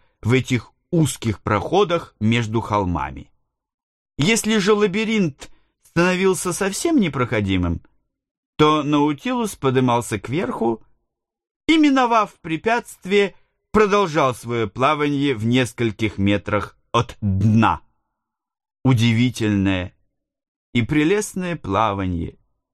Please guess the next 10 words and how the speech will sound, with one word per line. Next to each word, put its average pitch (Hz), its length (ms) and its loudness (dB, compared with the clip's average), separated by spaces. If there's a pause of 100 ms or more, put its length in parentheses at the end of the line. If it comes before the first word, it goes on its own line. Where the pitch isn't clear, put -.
(460)
которое 208 480 2
напоминало 202 760 0
маневры 190 760 -2 (320)
аэростата, 180 1200 0 (880)
но 131 180 6
с - 140 -4
тем 165 300 2
преимуществом, 139 1120 -2 (320)
что 214 260 4
«Наутилус» 180 960 0